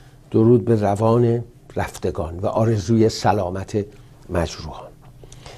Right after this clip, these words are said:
یک درگیری هم در مرز ایران و آذربایجان رخ داد. عنوان می‌کنن افراد ناشناس، یک نفر هم کشته شده، اه، که مرزبان آذربایجانیه.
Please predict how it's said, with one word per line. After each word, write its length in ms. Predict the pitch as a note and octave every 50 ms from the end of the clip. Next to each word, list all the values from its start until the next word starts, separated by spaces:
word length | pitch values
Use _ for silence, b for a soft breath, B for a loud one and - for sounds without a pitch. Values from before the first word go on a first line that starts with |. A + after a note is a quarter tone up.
| b b b b b b b b b b b b b b b b b b b - _ _ - D3
یک 260 | F#3 A#3+ - - C#3
درگیری 540 | D#3+ E3 D#3+ D#3+ C#3+ C3 D#3 D3 D#3+ F3+ G3
هم 120 | F#3+ F#3+
در 220 | D#3 - C#3+ C3+
مرز 420 | B2+ C3 C3+ D3+ E3+ F3 D#3 C3 D#3
ایران 360 | E3+ D3+ C#3+ C3 C3+ C3+ C#3+
و 20 |
آذربایجان 720 | C#3 C3 A#2+ G#2+ B2 A#2 G#2+ G2 G2+ G2+ G2+ - A2 G#2+ G2+ D#2+
رخ 240 | F#2 F2 - -
داد. 140 | - F2 F2 - - -
عنوان 400 | F3 D#3 D3 C3+ D#3+ E3 E3 E3+
می‌کنن 400 | E3+ - - D#3 D#3 D#3+ D#3+ D#3
افراد 400 | D#3 D3 C3+ - - D#3 D3+ D3+
ناشناس، 840 | D#3+ D#3+ D#3+ D#3 D3+ - - F3+ F3+ G#3 F#3+ C#3+ - - - - -
یک 160 | G#2+ G2+ - -
نفر 240 | A2+ G#2 C3+ C3+ C#3+
هم 120 | C#3+ C#3+ -
کشته 380 | - F3+ E3+ - - - A3
شده، 320 | E3 - - F2+ D2+ - - - - - b b b b b b b b b b b b b b - -
اه، 200 | G2+ G#2+ A2 - - - - - -
که 120 | - A#2 A2
مرزبان 800 | G#2+ A2 G#2+ G2+ G2+ G2+ G#2 G#2+ A2+ G#2+ A2+ A#2 A2 G#2 D#2+ - - - - - - - - -
آذربایجانیه. 920 | G#2+ A2 G#2 A2 G#2+ G2+ A2 G2+ G2+ G2 A2 G#2+ G#2+ A2 A2 A2 -